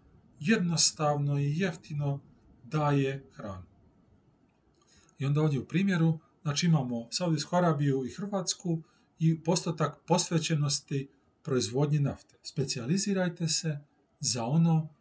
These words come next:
što biste mogli, jer ukoliko proizvodite ono što vam je teže, u čemu nemate apsolutnu prednost, to je vaš oportunitetni trošak.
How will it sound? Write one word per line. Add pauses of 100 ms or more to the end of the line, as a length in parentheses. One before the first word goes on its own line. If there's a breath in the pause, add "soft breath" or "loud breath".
što
biste
mogli, (260 loud breath)
jer
ukoliko
proizvodite
ono
što
vam
je
teže,
u
čemu
nemate
apsolutnu
prednost,
to
je
vaš
oportunitetni
trošak.